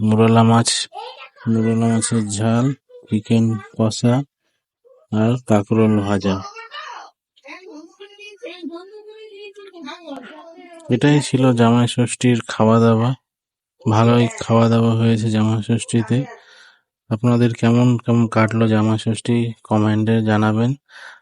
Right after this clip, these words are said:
আর এমন নতুন নতুন ভিডিও দেখার জন্য চ্যানেলটিকে সাবস্ক্রাইব করে নেবেন, পাশে থাকা বেল আইকনটি দাবিয়ে দেবেন, যাতে আপনাদের কাছে নতুন ভিডিও নোটিফিকেশন চলে যেতে পারে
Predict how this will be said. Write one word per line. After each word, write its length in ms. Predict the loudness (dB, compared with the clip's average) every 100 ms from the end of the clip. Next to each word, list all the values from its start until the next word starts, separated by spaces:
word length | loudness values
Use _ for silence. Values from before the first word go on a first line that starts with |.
| _ _
আর 400 | 0 2 0 -6 -12 _ _ _ _
এমন 300 | 2 4 4
নতুন 340 | 0 0 2
নতুন 340 | 2 2 2 2
ভিডিও 340 | 2 2 4
দেখার 340 | 4 2 0 2
জন্য 240 | 2 2
চ্যানেলটিকে 600 | 2 0 0 0 0 0
সাবস্ক্রাইব 640 | 0 0 0 -2 0 2 0 0
করে 180 | 0 2
নেবেন, 400 | 2 0 0 -2 -4 -18 _ _
পাশে 340 | 0 0 2 0
থাকা 340 | 0 0 0
বেল 280 | 2 2 4
আইকনটি 460 | 4 2 -2 0 0
দাবিয়ে 380 | 2 2 0 0
দেবেন, 300 | 0 0 2
যাতে 360 | 0 0 -2 -4 -12 -18 -20 -20 _ _
আপনাদের 440 | -4 0 2 2
কাছে 220 | 2 2 2
নতুন 400 | 0 0 0 2
ভিডিও 300 | 2 2 2
নোটিফিকেশন 840 | 2 0 -2 -2 0 0 0 0
চলে 280 | 0 -2 0
যেতে 260 | 0 0
পারে 360 | 0 2 2 2